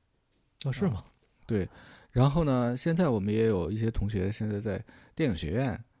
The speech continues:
Speaker 2: 当教授啊，包括电声乐队童雷啊，包括军乐队的王春水啊，他们现在都在，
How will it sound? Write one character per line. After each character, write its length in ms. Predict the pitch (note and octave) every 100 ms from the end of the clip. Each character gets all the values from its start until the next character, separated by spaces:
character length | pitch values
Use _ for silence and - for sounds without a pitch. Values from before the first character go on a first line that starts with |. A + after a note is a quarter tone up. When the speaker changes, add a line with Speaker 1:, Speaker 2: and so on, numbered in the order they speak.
| _
Speaker 2:
当 380 | - F#2 F#2 F2 - _
教 180 | - E2
授 280 | E2+ F2+ D2+ _ _ _
啊， 420 | E2 D#2+ D#2+ F2+ - _ _ _ _ _ _ _
包 180 | - A2
括 520 | A#2 C3 G#2 F2+ A2+ - _ _
电 160 | B2+ G#2+
声 200 | A#2+ A#2+
乐 140 | A2
队 320 | F2+ F2 D2+ G#2 _
童 220 | - G2
雷 280 | G#2+ E2+ G#2+ -
啊， 240 | - F#2 E2+
包 140 | G2+
括 300 | G#2+ A2 F#2+
军 180 | - A#2+
乐 100 | A2+
队 200 | G2 F#2+
的 380 | D#2 C#2+ C#2+ - - _ -
王 220 | E2 G2+
春 160 | - B2+
水 200 | - - - _ _ _ _ _ _ _ _
啊， 220 | - D#2+ E2+
他 80 | A2+
们 60 |
现 120 | B2+
在 80 | C3+
都 180 | B2 C#3+
在， 300 | C#3 G2+ F2+